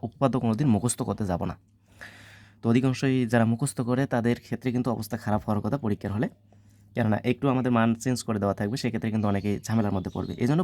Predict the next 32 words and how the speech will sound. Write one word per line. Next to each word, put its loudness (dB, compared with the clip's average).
বুঝে 2
বুঝে 0
উপপাদ্যগুলো -6
করতে -10
হবে। -8
এই 2
জন্য 4
আমি 2
just -4
practical-এ -2
এই 4
বিষয়গুলো -2
দেখানোর -2
জন্য 0
কিন্তু -2
আমি -2
এই -2
ভিডিওগুলো 0
তৈরি -2
করতেছি। -8
তো -2
প্রথমে 0
আমি 2
একটা -10
সমবাহু 2
ত্রিভুজ 0
অঙ্কন 0
করে -2
নিই। -2
যে 0
মনে 2
করেন -2